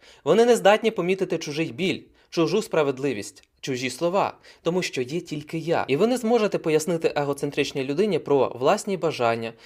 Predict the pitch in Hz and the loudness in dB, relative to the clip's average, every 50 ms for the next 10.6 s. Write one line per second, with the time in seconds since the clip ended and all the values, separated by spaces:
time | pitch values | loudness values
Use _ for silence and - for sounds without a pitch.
0 | - - _ - 160 160 - 165 165 - 247 - - 180 - - 165 160 - 143 | -20 -12 _ 2 2 4 4 2 2 2 -2 0 0 -2 0 -2 -6 -2 0 0
1 | 139 131 127 123 - 127 113 - - _ _ _ _ _ - 156 170 165 - - | 2 2 0 -4 -6 -8 -8 -8 -10 _ _ _ _ _ -6 -6 -6 -6 -8 -10
2 | 147 - 165 151 151 143 147 - 143 143 156 147 120 - - - - 165 165 233 | -6 -6 -4 -4 -4 -6 -6 -6 -6 -6 -4 -6 -8 -8 -12 -6 -4 -2 0 0
3 | 240 233 226 190 220 233 220 208 196 - - 156 190 214 202 - 196 202 226 226 | 0 0 0 0 0 0 2 0 -2 -2 -4 -2 -2 -2 -2 2 4 4 6 6
4 | 214 202 185 - 170 165 180 185 185 170 - - 156 160 160 - 175 160 - 170 | 4 2 0 -2 -2 -2 -2 -2 -4 -6 -2 2 2 2 2 2 -6 -4 -2 0
5 | 160 170 165 160 165 143 - - - - - 240 214 185 208 180 185 180 175 170 | -2 -2 -2 -4 -6 -6 -6 -8 -10 -8 -6 -6 -2 -2 -2 -2 -2 -2 0 0
6 | 170 160 160 170 156 127 110 98 - - - - _ - 240 - 175 160 180 190 | 0 0 0 -2 0 0 -2 -4 -6 -12 -20 -14 _ 2 2 2 4 2 0 2
7 | 190 220 214 - - 190 180 - 165 151 156 170 147 117 113 107 - - 233 214 | 2 0 -4 -2 -4 -6 -4 -4 -6 -4 -4 -6 -2 0 0 -2 0 0 -2 0
8 | 185 202 208 202 226 208 - 214 196 - 196 175 - - 180 180 156 135 117 113 | 0 0 -2 -2 -4 -6 -4 -6 -4 -2 -2 -2 0 2 2 4 2 2 0 -2
9 | 113 110 110 - _ 180 180 180 - 190 175 147 127 123 120 - 135 139 185 190 | -2 -4 -4 -2 _ -2 -2 2 2 2 2 4 2 -2 -4 -4 -4 -2 -2 -2
10 | 190 208 196 165 127 123 117 - - 117 90 | 2 2 2 2 2 -2 -6 -4 -4 -6 -6